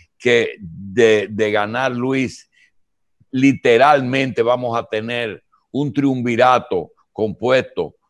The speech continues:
por el presidente Fernández, que a la larga fue el que le dio forma a la oposición, eh, al doctor Marino Vinicio Castillo,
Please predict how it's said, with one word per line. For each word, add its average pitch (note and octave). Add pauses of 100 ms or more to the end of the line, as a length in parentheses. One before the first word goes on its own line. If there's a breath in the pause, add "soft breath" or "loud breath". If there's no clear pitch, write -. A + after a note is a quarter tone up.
(180)
por A#2
el G2+
presidente A2+
Fernández, B2
que -
a G2+
la G2
larga A#2+
fue A#2 (200 soft breath)
el G#2
que G#2
le G2+
dio A#2
forma B2 (280 soft breath)
a G2
la G2+
oposición, F2+ (840 soft breath)
eh, G#2
al G#2+
doctor A#2+
Marino A#2
Vinicio A2+
Castillo, B2